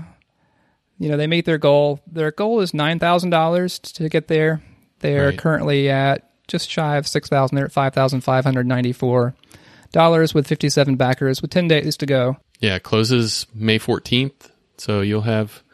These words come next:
Speaker 2: about a week to get in if you're so compelled.
Speaker 1: Yep. So my plea to the community, help 'em get over the hump, help 'em achieve their, uh,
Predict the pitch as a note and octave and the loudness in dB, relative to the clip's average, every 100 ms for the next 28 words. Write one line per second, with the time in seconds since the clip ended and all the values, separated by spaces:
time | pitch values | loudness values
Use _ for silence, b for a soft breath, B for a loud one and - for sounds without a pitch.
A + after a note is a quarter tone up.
0 | b b b A#2 B2+ B2 A#2+ A#2+ A2+ A2+ | b b b -2 2 0 0 -4 0 2
1 | A2+ B2+ D3 - G2+ - A2 G#2 G#2 G#2 | 2 0 -4 -6 -4 0 2 2 0 -4
2 | - _ - G#2+ - A2+ G#2+ C3 D3 - | -10 _ -16 -10 -4 0 0 0 -4 -14
3 | _ A#3+ - _ - D#3+ - F3 E3 D#3+ | _ -8 -8 _ -6 -4 -2 -2 -2 -2
4 | D#3+ E3 E3 E3 D#3 - - E3 D#3+ D#3 | 0 2 2 0 -2 -8 -4 -2 -2 0
5 | D#3+ D#3 D3 C#3+ C#3+ D3+ - - - D#3 | 2 2 2 2 2 0 -4 -16 -6 -4
6 | D#3 D3 C#3+ - C#3 D3+ C#3+ C3+ C3 B2+ | -2 -2 -2 -2 -4 0 0 2 2 2
7 | C3 C3 | 0 -2